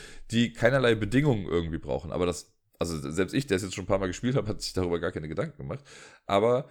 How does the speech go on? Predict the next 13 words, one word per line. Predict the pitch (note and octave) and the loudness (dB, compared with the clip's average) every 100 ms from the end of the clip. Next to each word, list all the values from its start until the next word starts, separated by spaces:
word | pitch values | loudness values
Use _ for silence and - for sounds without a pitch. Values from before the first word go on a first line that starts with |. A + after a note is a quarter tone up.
| - _ _ | -18 _ _
Sarai | - F#2 A2 | -2 4 4
hat | A2+ | 4
halt | A#2 | 0
irgendwie | G2+ G#2+ | 0 -2
das | F#2 | -2
Starttier | - G#2 C3 - A2 | 2 2 2 0 2
dann | G#2 | 2
irgendwie | F#2+ G2 E2+ | 2 0 2
ausgegeben, | A2 C#3 - G#2+ A2 G2+ | 4 4 0 0 0 0
um | F#2 F#2 | -4 2
Geld | G#2+ - | 2 2
zu | - | -4
bekommen | F2+ - E2 B2 | -10 -4 -4 -4